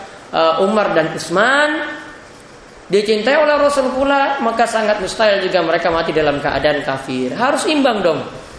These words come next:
Ya, ketika beralasan jangan cuma unggul-unggulkan Ali saja.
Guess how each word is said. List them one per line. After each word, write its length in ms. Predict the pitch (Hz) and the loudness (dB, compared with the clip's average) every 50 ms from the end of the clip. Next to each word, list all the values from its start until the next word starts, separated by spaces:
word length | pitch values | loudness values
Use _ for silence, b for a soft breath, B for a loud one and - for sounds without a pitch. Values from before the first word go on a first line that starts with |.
| - - - | -16 -8 -4
Ya, 160 | 143 160 175 | -2 0 0
ketika 320 | 165 165 147 170 - 202 180 | 0 -2 -4 0 2 2 2
beralasan 540 | - 160 160 - 147 151 151 - 160 160 | 2 0 0 0 0 0 0 -2 -4 -2
jangan 180 | 190 226 269 277 | -2 0 0 0
cuma 240 | - 214 202 190 180 | -2 -2 -2 -2 -2
unggul-unggulkan 560 | 175 165 170 165 160 156 160 156 156 156 156 | -2 0 -2 -2 0 -2 -2 -2 -2 -4 -2
Ali 180 | 151 147 147 143 | -2 -4 -4 -2
saja. 480 | 151 208 233 226 247 202 147 - - | -2 -2 0 2 0 0 0 -2 -6